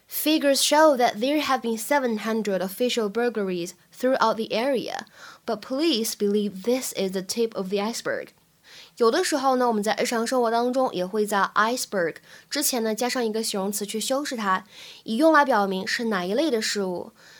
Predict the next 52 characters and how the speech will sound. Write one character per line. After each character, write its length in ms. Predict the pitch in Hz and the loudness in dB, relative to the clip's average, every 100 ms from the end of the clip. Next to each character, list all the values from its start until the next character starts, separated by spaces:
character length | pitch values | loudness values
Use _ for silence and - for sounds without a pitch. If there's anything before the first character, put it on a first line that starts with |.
| - | -16
比 80 | - | -4
如 160 | 247 302 | -2 0
说 200 | 320 339 | 2 4
啊， 140 | 262 | 6
我 60 | 220 | 4
们 160 | 214 | 0
假 200 | 208 208 | 0 -2
设 180 | 196 285 | 0 0
一 80 | 262 | 2
个 80 | 240 | 0
场 320 | - 202 220 | -2 -2 -2
景， 280 | 226 196 196 - - - | -2 -4 -6 -16 -20 -6
我 60 | 214 | -2
们 100 | 226 | 2
正 180 | 339 | 2
在 100 | 330 | 2
讨 260 | 302 - 202 | 0 0 0
论 200 | 226 233 | 2 0
一 100 | 202 | 0
位 240 | 202 214 - | 0 0 -2
才 300 | - 196 185 | -6 -6 -4
华 240 | 196 202 | 0 -2
横 240 | 214 196 | -2 -2
溢 120 | 220 220 | -2 0
的 140 | 180 | -2
作 240 | 185 269 | 0 0
曲 220 | 254 - 196 | 0 -2 -2
家。 380 | 226 226 233 - _ _ _ _ | 2 2 2 -4 _ _ _ _
那 100 | 311 | 2
么 80 | 320 | 6
来 180 | 294 269 | 6 6
看 160 | 311 | 4
一 40 | 294 | 2
下 160 | 302 | 0
这 160 | 285 381 | 0 0
个 80 | 262 | 0
句 180 | 214 190 | -2 -2
子 180 | 190 - | -4 -6
什 140 | - | -4
么 60 | 180 | 0
意 160 | 208 | 2
思？ 360 | 202 - 180 - _ _ - - | 2 0 -4 -6 _ _ -20 -10
These 380 | 214 302 349 | -2 2 2
songs 680 | 330 - 262 262 240 196 190 - | 0 0 2 4 4 0 -4 -4
are 140 | 196 | -4
just 260 | 190 226 220 | -2 -4 -4
the 80 | |
tip 340 | 202 - 254 247 | -6 -2 -2 -2
of 120 | 190 | -6
the 80 | 190 | -8
creative 560 | 190 220 214 220 226 220 | -8 -6 -2 -2 -2 -2
iceberg. 540 | 190 202 - - 50 | -4 -6 -8 -10 -10